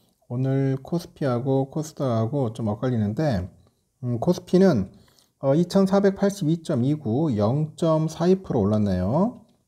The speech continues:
음, 사이 프로 올랐고, 외국인들이 천팔백칠십삼억을, 음, 매도를 했습니다.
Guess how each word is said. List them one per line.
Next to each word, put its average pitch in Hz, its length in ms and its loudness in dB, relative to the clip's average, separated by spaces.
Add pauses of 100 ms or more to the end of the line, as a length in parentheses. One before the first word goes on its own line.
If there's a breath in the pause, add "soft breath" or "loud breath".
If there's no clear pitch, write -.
(140)
음, 101 240 -8
사이 131 240 -6
프로 110 140 -4
올랐고, 107 680 -2
외국인들이 147 640 0
천팔백칠십삼억을, 185 2000 0 (480 loud breath)
음, 104 220 -2
매도를 123 400 2
했습니다. 127 840 0